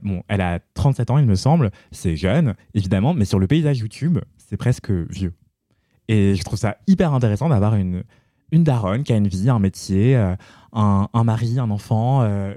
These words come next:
une vie d'entrepreneuse, euh, et qui raconte, sans chercher à la glamouriser, euh, outre mesure, elle raconte la vérité, genre, c'est hyper authentique, c'est hyper frais,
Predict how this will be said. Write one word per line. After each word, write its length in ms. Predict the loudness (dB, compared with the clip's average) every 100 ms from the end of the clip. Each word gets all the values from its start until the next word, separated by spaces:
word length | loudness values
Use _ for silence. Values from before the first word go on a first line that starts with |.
| -4
une 320 | -2 0 -2
vie 240 | -2 -2
d'entrepreneuse, 760 | 0 -2 -4 -2 0 2 0 -2 _ -2
euh, 180 | 0 0
et 100 | -4
qui 160 | -2 0
raconte, 440 | 0 0 -4 -8 -14
sans 300 | -2 0 0
chercher 260 | -2 0
à 20 |
la 100 | -2 0
glamouriser, 680 | 2 4 2 2 0 2
euh, 180 | 2 -2 -2
outre 200 | -2 0
mesure, 340 | 0 0 -2 -4 -8 -20 _
elle 100 | -2
raconte 280 | -2 -2 -4
la 100 | -2
vérité, 380 | 0 0 0 -2
genre, 260 | -4 -6 -10
c'est 240 | -12 -8
hyper 220 | 0 2
authentique, 480 | 2 0 -6 -10 -14 -18
c'est 200 | -12 -4
hyper 360 | 0 0 -2 -4
frais, 320 | -6 -4 -4